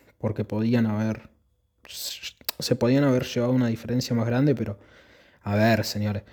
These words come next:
seamos objetivos. Que te lleves un gol de diferencia, que hayas ganado el partido en tu casa y vayas ya con una diferencia a jugar de visitante, ya es bastante. Es bastante, un gol de diferencia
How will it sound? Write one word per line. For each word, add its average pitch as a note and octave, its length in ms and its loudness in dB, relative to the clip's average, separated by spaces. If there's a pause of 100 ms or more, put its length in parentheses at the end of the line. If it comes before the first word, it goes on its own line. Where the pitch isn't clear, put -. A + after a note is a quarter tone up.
(200)
seamos C#3 360 2
objetivos. A2+ 800 -2 (1120)
Que A#2 140 2
te G#2 680 0
lleves E3 360 0
un A#2+ 140 4
gol A#2+ 140 0
de A#2+ 80 2
diferencia, A2 420 -2
que G#2+ 60 -6
hayas C3+ 200 -2
ganado A2+ 280 0
el A#2 100 0
partido A#2 400 -2
en A2+ 100 0
tu G2+ 140 -8
casa A2 520 -2 (640)
y G#2+ 120 -4
vayas A#2 280 0
ya A#2+ 120 0
con A#2 100 4
una A#2 220 4
diferencia G#2+ 680 -2
a G#2 60 -8
jugar A2 240 -4
de A2+ 100 0
visitante, A2+ 520 0
ya - 160 -2
es - 60 -8
bastante. - 760 -6 (1700)
Es C#3 140 6
bastante, A3 600 0
un A2 200 -2
gol A#2 180 0
de A#2 80 0
diferencia B2 640 -4